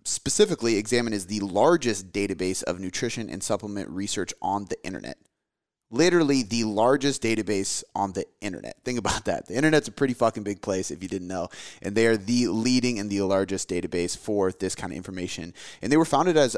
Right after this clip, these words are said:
a, a company that literally just wanted to put out more evidence-based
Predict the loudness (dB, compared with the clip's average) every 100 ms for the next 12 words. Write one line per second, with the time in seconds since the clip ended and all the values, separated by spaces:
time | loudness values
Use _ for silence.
0 | 2 4 4 0 0 0 0 0 -2 0
1 | 2 4 4 0 -2 -2 -2 -4 -6 0
2 | 0 0 -2 2 6 6 4 -4 _ 0
3 | 2 0 -2 2 2 2 -4